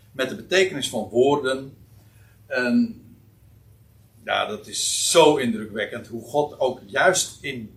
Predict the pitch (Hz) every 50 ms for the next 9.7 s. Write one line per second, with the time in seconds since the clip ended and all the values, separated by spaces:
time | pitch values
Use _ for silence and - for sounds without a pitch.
0 | - - - 175 214 277 302 - - - - - - _ - - _ - _ -
1 | 202 156 131 135 156 208 226 - 233 - - - - - - - 160 147 147 147
2 | 143 - - - 151 196 196 - - 165 160 151 - - 127 127 123 123 120 113
3 | 120 113 131 131 - - - - - _ _ _ - - 151 143 - - - 233
4 | 233 185 - 139 123 156 175 - 170 151 147 - 139 135 127 113 120 117 - -
5 | 127 120 - 113 113 104 - - 113 104 - - - - - - - 131 147 160
6 | 156 - 123 113 107 98 95 92 90 92 85 85 - - - - - _ _ _
7 | - 208 214 214 151 - - - - - - _ _ _ - 170 165 165 160 151
8 | 226 247 - 233 190 - 139 131 156 202 208 208 - - - - - _ - -
9 | 196 190 180 - - 117 - 160 151 135 - - -